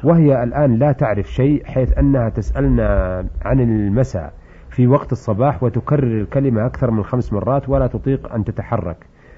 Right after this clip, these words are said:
من مكانها، حيث أنها لا تستطيع إذا كانت نائمة أن تجلس، وتقول: نحن نجيب على كل ما تسأله لنا ولو كذب، حيث أنها تقول في الصباح: "نحن في المساء"، وتقول: ن-، ونقول: "نعم"،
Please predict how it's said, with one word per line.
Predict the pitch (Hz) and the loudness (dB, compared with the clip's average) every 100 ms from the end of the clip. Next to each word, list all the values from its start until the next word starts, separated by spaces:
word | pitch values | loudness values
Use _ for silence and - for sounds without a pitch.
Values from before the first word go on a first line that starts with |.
| - | -4
من | 120 127 | 2 4
مكانها، | 123 - 143 139 | 4 2 2 2
حيث | 120 135 104 | 2 0 0
أنها | 139 135 113 | 0 0 0
لا | 123 | -2
تستطيع | 113 - - 151 | -4 -6 -6 -4
إذا | 117 113 107 | -2 -2 -4
كانت | - 131 131 - | -2 0 -2 -2
نائمة | 110 135 143 110 | -4 -2 -2 -2
أن | 95 | -2
تجلس، | 110 85 82 - - - - - - - - - 135 | -4 -4 -4 -6 -6 -16 -20 -20 -20 -20 -18 -8 0
وتقول: | 127 127 120 110 104 - - - 52 - - - 50 65 78 - 120 151 160 147 123 - | 4 6 4 2 0 -4 -8 -12 -12 -14 -14 -14 -14 -14 -8 -4 0 2 2 2 0 0
نحن | 127 139 - 127 | 0 2 2 0
نجيب | 110 104 110 135 104 | 2 0 0 -2 -2
على | 92 110 101 | -4 -2 -4
كل | - 147 117 | -2 0 2
ما | 110 | 0
تسأله | 107 110 139 131 101 120 | -2 -6 -4 -2 -2 0
لنا | 147 147 | 0 2
ولو | 127 127 117 107 | 2 2 0 0
كذب، | - 117 85 - - _ - - | 0 -2 -4 -12 -20 _ -20 -4
حيث | 139 139 151 | 0 0 0
أنها | 151 127 | 2 2
تقول | 117 123 143 131 | -2 -4 -2 -2
في | 120 120 | -2 -8
الصباح: | 113 117 131 120 | -6 -4 -2 -2
"نحن | 127 95 110 | -4 -4 -4
في | 113 | -4
المساء"، | 110 131 160 147 | -4 -2 0 0
وتقول: | 117 107 107 131 123 | -2 -6 -4 -2 0
ن-، | 107 123 - | -2 -2 -2
ونقول: | 131 123 135 127 | 0 0 2 2
"نعم"، | 127 87 | 2 -2